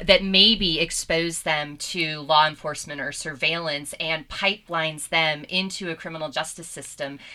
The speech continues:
simply by not having access to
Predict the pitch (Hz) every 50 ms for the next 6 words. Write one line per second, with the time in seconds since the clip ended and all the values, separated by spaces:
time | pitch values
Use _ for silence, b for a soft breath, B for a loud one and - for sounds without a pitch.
0 | B B - - - - - 254 254 262 254 - 196 202 220 196 185 160 180 175
1 | 175 165 165 160 156 165 160 - - - - - 175 160 165 165 185 196 196 196
2 | - - 151 156 - - - 175 165 165 - - - - - 180 160 156 156 151
3 | 147 147 143